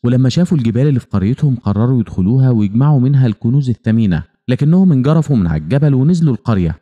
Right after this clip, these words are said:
وبيقوم الأعرج وبيتريق عليهم، وواحد تاني بيقول لهم إن سهل أي حد يدخل المدينة، لكن اللي بيحاول يخرج منها بيموت، والبلد دي اسمها مدينة الأشباح.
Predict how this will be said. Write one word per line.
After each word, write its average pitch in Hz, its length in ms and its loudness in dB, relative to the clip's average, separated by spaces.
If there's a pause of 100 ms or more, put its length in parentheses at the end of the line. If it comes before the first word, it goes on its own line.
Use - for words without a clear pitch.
(100)
وبيقوم 113 360 0
الأعرج 135 400 0
وبيتريق 113 500 -2
عليهم، 110 440 0 (200)
وواحد 170 300 0
تاني 139 320 0
بيقول 85 320 0
لهم 127 280 0
إن 117 220 0
سهل 160 280 2
أي 147 240 0
حد 135 260 -2
يدخل 120 280 -2
المدينة، 98 500 0 (160)
لكن 139 180 0
اللي 131 120 0
بيحاول 135 420 0
يخرج 147 260 0
منها 160 320 2
بيموت، 156 540 0 (100)
والبلد 101 460 -2
دي 151 240 0
اسمها 165 320 2
مدينة 160 400 2
الأشباح. - 640 -6